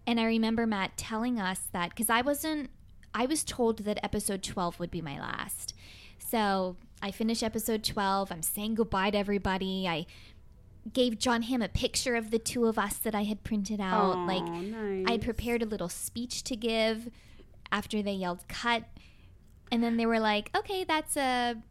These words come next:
Speaker 1: an episode wrap for Stephanie." I was like, "No, that's a series wrap. I'm done. Everyone told me, like, this is it." And then I ended up coming back for the final episode, which was
Speaker 2: Aw.
Speaker 1: such a nice surprise.
Speaker 2: Yeah, totally.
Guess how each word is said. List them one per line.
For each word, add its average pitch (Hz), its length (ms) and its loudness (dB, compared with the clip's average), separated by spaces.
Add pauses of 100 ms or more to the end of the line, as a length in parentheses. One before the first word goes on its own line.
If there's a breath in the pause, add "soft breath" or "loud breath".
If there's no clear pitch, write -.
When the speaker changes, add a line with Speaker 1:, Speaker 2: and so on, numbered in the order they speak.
(120)
Speaker 1:
an 226 160 0
episode 254 540 2
wrap 190 280 2
for 208 100 -4
Stephanie." 208 420 -4
I 190 40 0
was 202 100 -4
like, 277 160 -6
"No, 415 180 0
that's 392 180 -2
a 403 40 -2
series 427 500 0
wrap. 285 220 2
I'm 359 160 -2
done. 370 400 -2
Everyone 311 360 0
told 311 220 -2
me, 294 200 -4
like, 247 180 -4
this 277 180 -4
is 269 160 -4
it." 302 320 -2
And 220 140 -2
then 220 100 -2
I 214 60 -2
ended 208 280 -2
up 185 140 -2
coming 196 300 -6
back 170 260 -4
for 185 140 -10
the 156 100 -8
final 160 380 -8
episode, - 500 -6
which - 160 -8
was 254 160 -2
Speaker 2:
Aw. 220 140 0
Speaker 1:
such 196 260 0
a 175 60 -4
nice 165 180 -6
surprise. 156 600 -4
Speaker 2:
Yeah, 302 220 6
totally. 196 920 -2